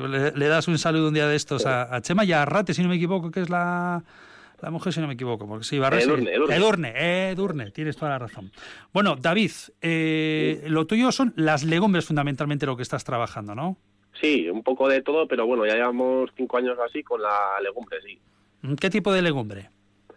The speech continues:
Speaker 2: Pues, eh, eh, pinta alavesa, alubia blanca, garbanzo y luego calbote o alubia negra.
Speaker 1: Calbote, ¿eso es un tipo de variedad, entiendo?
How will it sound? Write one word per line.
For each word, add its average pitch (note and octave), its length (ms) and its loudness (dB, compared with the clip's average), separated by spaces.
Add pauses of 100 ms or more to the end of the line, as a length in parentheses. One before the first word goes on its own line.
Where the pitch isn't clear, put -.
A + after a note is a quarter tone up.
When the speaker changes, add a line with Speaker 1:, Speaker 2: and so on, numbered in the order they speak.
(260)
Speaker 2:
Pues, A2 480 2
eh, A2 200 2
eh, G#2+ 480 0 (140)
pinta C3 280 0
alavesa, D#3+ 640 2
alubia C3 800 0
blanca, E3 540 -2 (200)
garbanzo C#3+ 560 0
y C#3+ 80 0
luego B2+ 720 2
calbote B2+ 480 0
o A#2 200 4
alubia A#2 280 2
negra. F2+ 340 -6 (500)
Speaker 1:
Calbote, D3 680 0
¿eso C#3+ 260 -2
es D3+ 160 0
un F3+ 140 2
tipo F#3+ 220 2
de F3 120 6
variedad, E3 400 4
entiendo? A#3 500 0